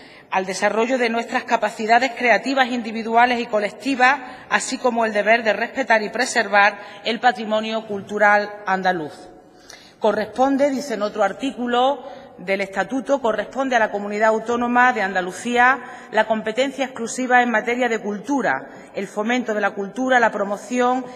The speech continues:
y la difusión del patrimonio cultural. Dicho esto, queríamos hacer algunas reflexiones en torno a la proposición no de ley y a la exposición de motivos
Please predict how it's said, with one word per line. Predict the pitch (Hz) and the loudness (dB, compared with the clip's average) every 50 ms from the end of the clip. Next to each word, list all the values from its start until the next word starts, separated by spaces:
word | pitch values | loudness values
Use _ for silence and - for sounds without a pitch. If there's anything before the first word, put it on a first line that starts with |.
| - - | -14 -10
y | 226 226 | -4 0
la | 214 208 | 0 0
difusión | 226 285 277 - 262 - - 247 240 233 226 226 | 0 0 -2 -4 -4 -4 -2 -2 0 0 0 0
del | 220 214 196 | -2 -2 -2
patrimonio | - 208 202 190 208 208 214 220 214 214 208 208 202 196 202 208 | -2 -2 -2 -2 -4 -2 0 0 0 0 -2 -2 -4 -4 -6 -8
cultural. | 202 196 190 - 175 175 170 143 123 110 - - - - - - - - - - - - - - - | -10 -10 -10 -10 -8 -6 -6 -6 -6 -8 -14 -20 -20 -20 -20 -20 -20 -20 -20 -20 -20 -20 -20 -20 -16
Dicho | - 190 247 262 - - 294 285 | -8 -6 -6 -6 -2 0 2 2
esto, | 285 285 285 302 | 2 2 -2 -6
queríamos | 254 262 226 233 240 254 240 | -6 -4 -2 -2 -2 -2 -4
hacer | 247 240 - 269 254 | -6 -6 -4 0 0
algunas | 247 240 226 247 254 262 254 254 | 0 0 0 0 0 2 2 2
reflexiones | 240 226 - - 220 214 - - - 240 240 254 269 254 | 0 -4 -6 -6 -6 -6 -6 -6 -4 -4 -2 -2 -4 -4
en | 247 226 202 | -6 -6 -6
torno | - 226 233 233 254 254 | -6 -4 -4 -2 0 2
a | 247 | 2
la | 233 220 220 | 4 2 0
proposición | - 214 - 208 196 - 220 - - 240 240 233 233 | 0 -4 -8 -8 -10 -10 -10 -10 -6 -4 -4 -2 0
no | 226 214 | -2 -2
de | 208 202 | -2 -2
ley | 214 220 233 262 269 | -4 -4 -4 -2 -2
y | |
a | 240 | -2
la | 226 214 | -2 -4
exposición | 208 - 220 220 - 208 - - 226 220 233 | -6 -8 -10 -14 -14 -12 -10 -8 -6 -6 -6
de | 247 | -4
motivos | 254 254 233 233 240 233 214 226 226 240 233 | -4 -4 -4 -4 -6 -6 -2 -2 -2 -2 -2